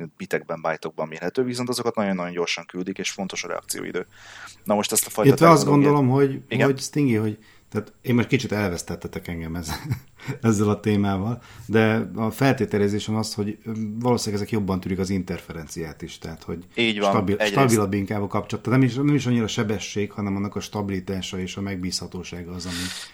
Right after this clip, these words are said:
Speaker 2: ami
Speaker 1: Ez ezért
Speaker 2: itt
Speaker 1: egyrészt ugye a
Speaker 2: releváns.
Speaker 1: precíziós, ugye a precíziós, ugye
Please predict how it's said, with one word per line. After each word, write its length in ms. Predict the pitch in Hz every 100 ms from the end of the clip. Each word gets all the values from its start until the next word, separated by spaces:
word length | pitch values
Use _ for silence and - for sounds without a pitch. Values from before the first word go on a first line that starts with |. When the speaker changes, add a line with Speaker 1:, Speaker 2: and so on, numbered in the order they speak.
| - _
Speaker 2:
ami 140 | - 92
Speaker 1:
Ez 120 | 135
ezért 320 | 165 180 165
Speaker 2:
itt 160 | 151 -
Speaker 1:
egyrészt 420 | 123 151 156 147
ugye 100 | -
a 160 | 139 135
Speaker 2:
releváns. 60 |
Speaker 1:
precíziós, 720 | 143 139 - 131 117 120 113 -
ugye 160 | 120
a 60 | 117
precíziós, 800 | 131 127 - 120 107 107 101 - _ _
ugye 140 | 110